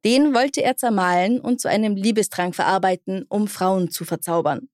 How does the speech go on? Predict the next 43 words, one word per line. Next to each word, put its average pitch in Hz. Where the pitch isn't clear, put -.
Die 214
Leiche 240
hatte 254
er 202
auf 208
der 214
Farm, 202
auf -
der 185
er 180
arbeitete, 190
vergraben 208
und 233
nur 254
den 254
Schädel 185
an 214
einer 247
Schnur 208
in 214
seiner 190
Unterkunft 175
zum 202
Trocknen 180
aufgehängt. 170
An 240
dieser 262
Stelle 233
möchte 269
ich -
darauf 220
hinweisen, 208
und 220
ich -
hoffe, 269
dass 220
diese 208
Warnung 202
noch 202
nicht 269
zu -
spät 277
kommt, 214